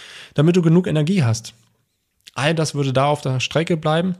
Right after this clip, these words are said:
Und natürlich würdest du auch zu wenig Eiweiß aufnehmen. Du würdest immer weniger Energie haben, würdest also nicht mehr so aktiv im Alltag sein.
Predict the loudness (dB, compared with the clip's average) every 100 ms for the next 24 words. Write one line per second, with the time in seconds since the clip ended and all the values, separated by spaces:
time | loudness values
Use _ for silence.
0 | _ 2 2 2 2 2 2 0 -2 -4
1 | -2 -4 -6 -2 -2 0 2 0 -2 -2
2 | -2 0 -2 -2 -6 -6 -2 0 0 -4
3 | _ _ _ _ -20 _ _ _ _ _
4 | _ _ -4 0 0 -2 -6 -16 _ -2
5 | 0 2 2 2 2 0 -2 -2 0 0
6 | 0 -4 -8 _ _ -6 0 2 0 -2
7 | 0 4 4 4 0 -2 -2 -2 -4 -4
8 | -4 -4 -4 -2 -2 -4 -6 -4 -4 -4